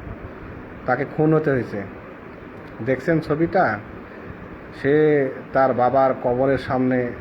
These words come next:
নির্বাক দাঁড়িয়ে ছিল, দাঁড়িয়ে আছে, সেই ছবিটা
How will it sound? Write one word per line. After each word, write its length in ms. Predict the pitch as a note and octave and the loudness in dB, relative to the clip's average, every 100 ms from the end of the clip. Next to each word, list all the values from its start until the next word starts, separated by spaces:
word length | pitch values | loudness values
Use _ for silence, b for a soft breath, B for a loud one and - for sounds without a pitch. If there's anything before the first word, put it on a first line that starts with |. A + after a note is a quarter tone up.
| B2+ | -8
নির্বাক 380 | A#2+ B2+ B2 B2+ B2 - - G#2 | 0 2 4 4 2 -10 -14 0
দাঁড়িয়ে 480 | A#2 A#2+ B2 B2 A#2+ A#2 | 2 4 4 2 0 -2
ছিল, 200 | B2+ B2+ B2 A#2 G#2+ | -2 0 -2 -2 0
দাঁড়িয়ে 280 | B2+ C3+ C3+ | 2 4 4
আছে, 340 | B2 - D#3+ F#3+ - - - | 2 0 -4 -4 -12 -16 -6
সেই 100 | B2 | -6
ছবিটা 640 | - B2 B2+ C3 B2+ A#2+ | -2 0 2 2 2 0